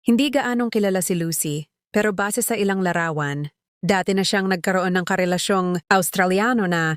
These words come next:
siyang tumulong sa kanyang makarating sa New South Wales. Sa kabila ng maganda nilang simula, humantong din sa hiwalayan ang kanilang pagsasama dahil sa cultural differences. Pagkatapos ng hiwalayan, nanatili si Lucy sa Australia at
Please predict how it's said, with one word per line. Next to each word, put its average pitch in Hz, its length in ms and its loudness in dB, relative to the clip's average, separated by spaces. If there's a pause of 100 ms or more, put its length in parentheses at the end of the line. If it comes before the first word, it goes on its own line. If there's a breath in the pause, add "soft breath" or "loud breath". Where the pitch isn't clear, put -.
siyang 160 240 0
tumulong 180 560 2
sa - 80 -4
kanyang 196 320 0
makarating 196 560 0
sa 185 160 0
New 190 240 0
South 151 480 -4 (160)
Wales. - 560 -2 (240)
Sa - 80 0
kabila 196 400 0
ng 208 80 0
maganda 175 320 -2
nilang 160 320 -2
simula, 147 480 -2 (360)
humantong 285 480 2
din 247 160 0
sa 240 160 -2
hiwalayan 185 560 0
ang 170 160 -4
kanilang 170 400 -2
pagsasama 160 720 -2
dahil 165 320 0
sa - 80 -2
cultural 170 560 -2
differences. - 880 -4 (320)
Pagkatapos 277 640 0
ng 208 160 2
hiwalayan, 170 800 -2 (320)
nanatili 240 560 2
si 226 160 -2
Lucy 170 400 -2
sa 156 160 0
Australia 160 640 -2
at 175 160 -2